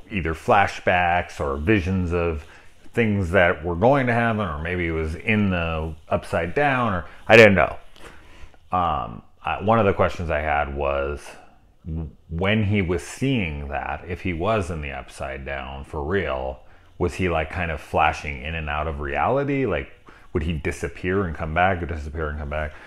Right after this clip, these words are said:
And, you know, finally that's answered that no, he's still standing there. He just looks like he's in a trance. In a trance, not a trench.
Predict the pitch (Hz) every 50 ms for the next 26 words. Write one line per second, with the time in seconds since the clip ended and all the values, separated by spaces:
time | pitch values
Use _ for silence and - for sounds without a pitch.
0 | - - - - - - - - - - 90 82 80 78 73 69 - 73 73 65
1 | 69 71 - - 90 87 87 78 73 71 73 71 69 - 90 85 82 80 73 76
2 | 73 71 69 69 67 69 71 76 78 76 76 80 85 82 - - - 92 82 80
3 | - - 85 78 73 69 69 69 65 64 67 69 64 71 71 - - 69 67 -
4 | - 65 65 - - - - - 57 62 - - - 135 107 71 62 - - -
5 | - - - - - - - - 110 101 95 90 - - - - - 139 156 156
6 | 139 107 80 - - - - - - - - - - - - 90 98 95 - -
7 | - - 95 78 69 67 - - - -